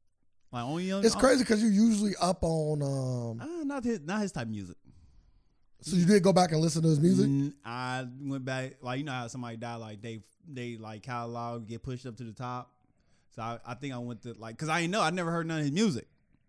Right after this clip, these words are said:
Speaker 1: So I went and go listen to one of his top songs. I'm like, "Yeah, I gotta turn this off." I'm like, "Yeah, this ain't for me." I'm like, "Y'all, y'all too hood for me.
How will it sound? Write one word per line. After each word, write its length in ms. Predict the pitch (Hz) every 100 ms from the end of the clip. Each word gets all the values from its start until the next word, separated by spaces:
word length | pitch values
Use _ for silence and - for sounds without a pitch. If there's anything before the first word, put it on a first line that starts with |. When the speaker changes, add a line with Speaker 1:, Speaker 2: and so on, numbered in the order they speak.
| _ _ _ _ _ - -
Speaker 1:
So 140 | 139
I 40 |
went 180 | 139 151
and 60 | 147
go 100 | 156
listen 320 | 147 139 143
to 60 | 135
one 140 | 147
of 60 | 143
his 100 | 135
top 220 | 165 151
songs. 560 | 202 240 147 87 - - _
I'm 120 | 165 120
like, 160 | 82 -
"Yeah, 520 | - - - _ -
I 140 | - 123
gotta 140 | -
turn 180 | - -
this 160 | - -
off." 200 | 50 - -
I'm 80 | 98
like, 120 | - -
"Yeah, 60 | -
this 140 | -
ain't 120 | 65
for 80 | -
me." 200 | 69 - _ _ _ _ _ -
I'm 80 |
like, 140 | 71 90
"Y'all, 180 | 92 107 117
y'all 200 | 107 104
too 200 | - 120
hood 220 | 104 101
for 60 | 90
me. 260 | 110 104